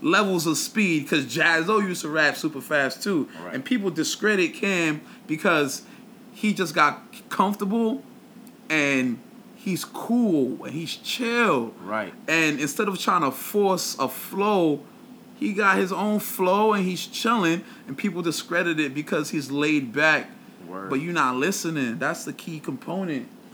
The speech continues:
Speaker 2: And the thing is with Cam too, he say what the fuck he want.
Speaker 1: True.
Speaker 2: You know what I'm saying?
Speaker 1: Killer.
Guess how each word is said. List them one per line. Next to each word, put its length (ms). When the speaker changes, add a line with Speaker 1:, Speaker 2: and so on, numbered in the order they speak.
Speaker 2:
And 140
the 60
thing 300
is 240
with 220
Cam 320
too, 420
he 120
say 180
what 160
the 60
fuck 320
he 80
want. 320
Speaker 1:
True. 200
Speaker 2:
You 60
know 40
what 80
I'm 60
saying? 260
Speaker 1:
Killer. 300